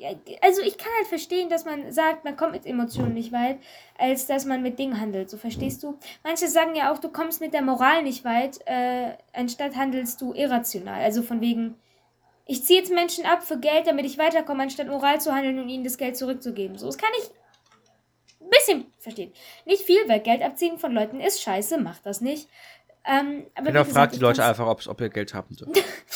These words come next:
Speaker 1: Fragt, ob sie euch sponsoren, so wie ich Max sponsor manchmal.
Speaker 2: Aber ich
Speaker 1: Aber so
Speaker 2: frag ja
Speaker 1: verstehst
Speaker 2: nicht.
Speaker 1: du?
Speaker 2: Ich bin immer so, ich hab ja gar kein Geld dabei, aber ja, wir können trotzdem zu Rewe gehen, wenn ihr was holen wollt. Dann kommt immer so, ja, nehmt doch was mit. Ich so, nee, aber das kostet so viel.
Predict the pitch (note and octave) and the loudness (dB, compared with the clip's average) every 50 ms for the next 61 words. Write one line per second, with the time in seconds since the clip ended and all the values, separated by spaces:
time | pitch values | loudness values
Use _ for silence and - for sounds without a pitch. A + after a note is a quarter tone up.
0 | - - - - - - F#4+ F4+ F#4+ - - - - - _ _ _ _ _ _ | -6 -6 -8 -4 2 2 2 2 2 -8 -16 -18 -18 -20 _ _ _ _ _ _
1 | _ - - E4 D#4+ E4 F4+ G#4 G4+ - - - - D4+ - - - - D4+ - | _ -8 0 6 8 8 8 8 4 -2 -4 -4 -4 -4 -4 -8 -8 -6 -2 -2
2 | C#4+ C#4 - - - - A#3+ A#3+ C4 C4+ B3+ B3 A3+ A3+ A#3 A3 A#3 A#3+ A#3+ - | -2 -2 -2 -6 -6 -2 0 0 0 2 2 2 2 2 0 0 0 -2 0 0
3 | A#3 A3+ A3+ A3+ - - - - G#3+ G#3+ A3 G#3 G#3+ G#3+ A3 A3+ A3+ A3+ A3 A3 | -2 -4 -4 -6 -10 -16 -12 -10 -10 -8 -8 -6 -6 -8 -6 -6 -6 -8 -8 -8
4 | A3 - A#3 A3+ A#3 - _ _ _ _ _ _ _ _ _ _ _ - - - | -8 -8 -10 -10 -10 -12 _ _ _ _ _ _ _ _ _ _ _ -16 -10 -2
5 | - G3+ A3 C4+ D#4 C#4 - - - E4+ A3 G#3 F#3+ F#3 E3+ D3+ D3 C#3+ - - | 2 2 4 4 4 4 4 4 4 4 2 2 2 2 2 2 2 0 -2 -4
6 | - - F#3 F3 F3 F3+ F3+ E3+ - E3+ D#3+ E3 - D#3+ D#3+ E3 D#3+ D#3+ D#3 E3 | -2 -2 -2 0 2 2 2 2 2 0 0 0 2 2 2 2 0 0 -4 -4
7 | D3+ D#3 D#3 C#3+ D#3+ D3+ D3 C#3 C3+ B2+ B2 B2+ B2+ B2 A#2+ A#2+ A#2+ A#2+ A2+ - | -4 -4 -4 -4 -2 -2 -2 0 0 0 -2 -2 -4 -4 -2 -2 -4 -6 -6 -10
8 | B2 - - A#2+ A#2+ B2 - - B2+ - - A#2+ A2 A#2+ A2+ - A2+ A2 A2+ A2 | -14 -14 -14 -14 -14 -16 -18 -18 -20 -14 -12 -12 -10 -10 -10 -8 -8 -8 -6 -8
9 | A2+ A2 A#2 A#2 A#2 - - - - B2 A#2 A2+ A2+ A2+ A#2+ B2 - - C3 B2+ | -10 -12 -14 -18 -20 -20 -20 -12 -10 -8 -6 -4 -4 -4 -4 -6 -6 -6 -4 -4
10 | C#3+ C#3 C3+ C#3+ D3 C#3+ D3 D3 C#3+ D3 C#3 C#3+ C#3+ - E3 D#3 D3 - F3 F3+ | -6 -6 -4 -4 -4 -4 -4 -4 -6 -6 -6 -6 -8 -8 -10 -8 -6 -4 0 4
11 | F#3+ G#3 G3+ G#3 G3+ - - G#3 A3+ - A3 G#3 - G#3 - G#3 G3 F3 | 4 4 4 4 0 0 0 0 0 0 -2 -4 -4 -2 0 -2 -2 -2